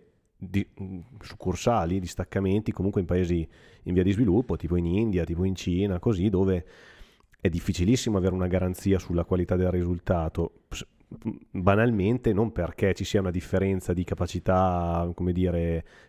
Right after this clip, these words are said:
mentali delle persone che ci sono dall'altra parte, ma semplicemente perché sono sottopagate, sfruttate, lavorano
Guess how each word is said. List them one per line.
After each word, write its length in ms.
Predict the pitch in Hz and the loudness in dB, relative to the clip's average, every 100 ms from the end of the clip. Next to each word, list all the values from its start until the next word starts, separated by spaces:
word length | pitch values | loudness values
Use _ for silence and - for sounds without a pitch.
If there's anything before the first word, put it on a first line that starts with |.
| - | -2
mentali 640 | 92 95 - 101 98 87 | 0 2 4 6 4 2
delle 160 | 90 90 | 0 2
persone 360 | 95 - 110 | 0 2 0
che 80 | 95 | 0
ci 80 | 90 | -2
sono 140 | 104 | 0
dall'altra 320 | 98 101 101 135 | 2 2 2 2
parte, 300 | 85 104 110 | 2 2 0
ma 80 | |
semplicemente 500 | 82 92 92 92 95 | -2 -2 0 0 0
perché 300 | 113 95 85 78 | 0 0 -2 -2
sono 220 | - 82 | -6 -8
sottopagate, 840 | - - - 92 110 120 123 123 - _ | -8 -14 -2 0 2 0 0 -4 -6 _
sfruttate, 760 | - - 87 - 107 110 - 110 | -16 -4 -4 2 2 2 0 0
lavorano 600 | 90 92 90 87 87 | 2 2 2 0 -4